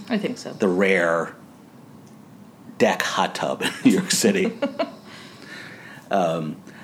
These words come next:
Speaker 2: number five, at one point, Andy Samberger, Sam-, Samberg's, Samberger, Samberg's character says, "Wait for it."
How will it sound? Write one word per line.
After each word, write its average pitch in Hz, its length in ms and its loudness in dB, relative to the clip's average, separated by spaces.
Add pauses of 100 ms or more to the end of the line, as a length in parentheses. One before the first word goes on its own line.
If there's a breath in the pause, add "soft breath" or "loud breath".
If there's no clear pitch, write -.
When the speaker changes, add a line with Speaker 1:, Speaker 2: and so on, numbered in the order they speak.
(140 loud breath)
Speaker 2:
number 113 220 6
five, 101 680 4
at 90 160 0
one 107 180 4
point, 101 520 2
Andy 95 180 2
Samberger, 92 580 0 (260)
Sam-, 117 360 0
Samberg's, - 680 2 (260 loud breath)
Samberger, - 640 -4 (360 loud breath)
Samberg's 113 560 4
character 101 360 2
says, 87 260 2
"Wait 98 240 2
for - 260 -2
it." 76 140 -4